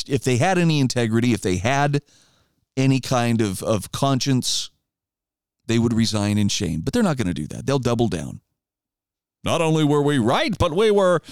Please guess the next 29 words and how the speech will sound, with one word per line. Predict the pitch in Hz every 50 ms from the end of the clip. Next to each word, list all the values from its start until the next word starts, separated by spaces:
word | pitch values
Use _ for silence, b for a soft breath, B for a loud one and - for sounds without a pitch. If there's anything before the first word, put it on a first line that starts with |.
| B B
so | - - - - 294 320 285
right | 233 226 240 254 240
because | 190 175 151 - 208 214 175
of | 170 165
these | 196 185 143
maga | 120 135 185 262 311 294 285 285 269 233
extremists. | 214 - - - - 233 269 269 254 277 269 240 - - -
And | 196 208
oh, | 262 262
look, | 254 262 254 196 -
here's | 220 226 196
President, | - 220 220 214 202 202 196 196 190 180 180
uh, | - 175
Biden | 170 175 196 202 196 185 185 170
standing | - - 185 185 185 175
in | 143 117
front | - 170 175 170
of | 147 131
a | 127 117 107 - B B B B B B
Nazi | 107 131 190 226 - - 202 170
backdrop, | 120 135 151 175 170 - - 107 101 101 110 117
or | 113
at | 92
least | 101 135 127 -
it | 95 87
looks | 120 170 - -
like | 85 82 85 - -
one, | 87 90 123 165
and | 135 - -